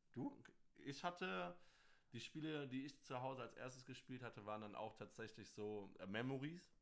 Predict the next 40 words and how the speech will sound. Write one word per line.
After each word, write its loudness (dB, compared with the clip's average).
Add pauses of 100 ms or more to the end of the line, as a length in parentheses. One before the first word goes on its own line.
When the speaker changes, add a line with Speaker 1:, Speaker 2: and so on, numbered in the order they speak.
(420)
Speaker 2:
Hat -2
auch 4
immer -2
Spaß 0
gemacht. -2 (540)
Dann 2 (100)
irgendwann 2
ist -6
man 0
rüber 0
zu -4
Brettspielen 0
gegangen. 0 (920)
Äh, 2
dann 2
waren, 4 (240)
sag 2
ich -6
mal, 0
die -4
Klassiker -2
am -2
Anfang, -2
Mensch, -2
ärgere 0
dich -4
nicht, -4 (160)
ne, -2
wo 0
man -2
noch -6
kleiner 2
war. 4
Speaker 1:
Mhm. 2 (720)
Speaker 2:
Äh, 8
dann 2
später 4
auch 6
mal 4
Mühle 6